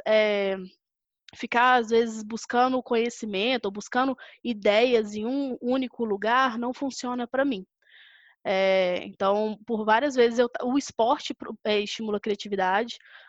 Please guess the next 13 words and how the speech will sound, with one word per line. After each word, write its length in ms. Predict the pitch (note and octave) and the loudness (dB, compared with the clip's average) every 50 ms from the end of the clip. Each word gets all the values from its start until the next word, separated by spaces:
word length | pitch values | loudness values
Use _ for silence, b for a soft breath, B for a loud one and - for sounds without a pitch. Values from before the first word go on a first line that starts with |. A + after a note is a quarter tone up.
| B B B _ | B B B _
Uma 140 | G#3+ G#3 G#3 | -2 -2 0
última, 440 | G#3+ A3+ G#3+ - - A#3 A3 A3 - | 0 -2 -6 -6 -4 -2 -2 -2 -2
uma 180 | A3+ A3 G#3+ G#3 | -2 -2 -2 -2
última 420 | G#3+ G#3+ G#3+ - - A3 G#3+ G#3 | -4 -6 -12 -12 -10 -8 -10 -10
cena, 480 | - - - - G#3+ G3 G3 F#3+ G3 - | -10 -14 -6 -4 -2 0 0 0 -2 0
le-, 200 | G#3+ G3+ G3+ - | -2 -4 -4 -4
cena 280 | - - A#3+ A3+ A3+ G#3 | -4 -2 -2 -2 -2 0
que 100 | - A3+ | -2 -2
eu 40 | G3+ | 0
lembro, 360 | G3 G3 G3 G#3+ A3 G#3+ G3+ G3 | 0 0 0 0 -2 -2 -4 -6
assim, 200 | - - - A3 | -6 -6 -4 -4
eu 80 | A3 G#3+ | -2 0
tava 380 | - A3 G#3+ A3+ A3 G#3+ G#3 | 0 0 4 4 4 4 4